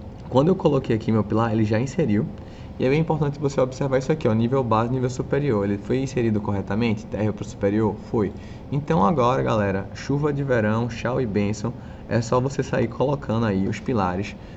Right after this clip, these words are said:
do seu projeto. "Ah, mas Diego, eu queria chegar e colocar eles rápidos. Tem uma forma de colocar mais rápido?" Tem.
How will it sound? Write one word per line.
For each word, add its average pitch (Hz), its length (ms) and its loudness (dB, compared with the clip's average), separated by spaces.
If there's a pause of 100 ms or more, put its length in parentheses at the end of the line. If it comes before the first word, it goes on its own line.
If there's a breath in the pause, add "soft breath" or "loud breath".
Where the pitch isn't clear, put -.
(140)
do 107 60 -2
seu 113 200 2
projeto. 113 560 -2 (400 loud breath)
"Ah, 160 200 2
mas 160 200 4
Diego, 147 460 0
eu - 140 2
queria 139 720 0 (260 loud breath)
chegar 127 520 2
e - 20 -2
colocar 131 680 -2
eles 127 260 0
rápidos. 113 580 0
Tem 127 100 -2
uma 135 140 0
forma 127 260 0
de 123 80 2
colocar 120 400 0
mais 113 140 2
rápido?" 110 420 2 (120)
Tem. 110 320 2